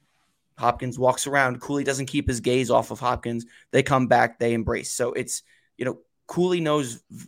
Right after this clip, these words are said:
damn well what's at stake here for his star player and for his program. And if we're gonna, you know, flip the pages back a little bit here to what we talked about at the beginning of the show,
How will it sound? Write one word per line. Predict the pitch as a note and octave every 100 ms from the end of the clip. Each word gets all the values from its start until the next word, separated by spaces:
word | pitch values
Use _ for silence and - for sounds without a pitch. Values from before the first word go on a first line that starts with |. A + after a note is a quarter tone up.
| -
damn | C3+ D3 E3
well | C#3 B2+
what's | A#2 -
at | A2+
stake | - A#2+ A#2 -
here | A#2+ A#2+ - _ _
for | - A#2+
his | A2+ A#2
star | - C#3 C3
player | B2+ D3 C#3 C3+
and | B2 B2
for | - B2
his | A#2+
program. | - E3+ E3+ B2+ A#2 A2+ - _ _ -
And | G#3+ A#3 F3
if | - E3
we're | E3+
gonna, | D#3 D#3 C#3
you | D3
know, | C#3 B2 - _ _
flip | - F3 E3+
the | D#3
pages | D#3+ E3+ E3+
back | A#2+ A#2+ A#2+
a | B2+
little | B2+
bit | A2+ A#2+
here | B2+
to | B2
what | B2+
we | B2+
talked | B2+ B2
about | A#2+ B2
at | A#2+
the |
beginning | C3+ B2+ B2+
of | A#2+
the | A#2
show, | - F#3 C#3 -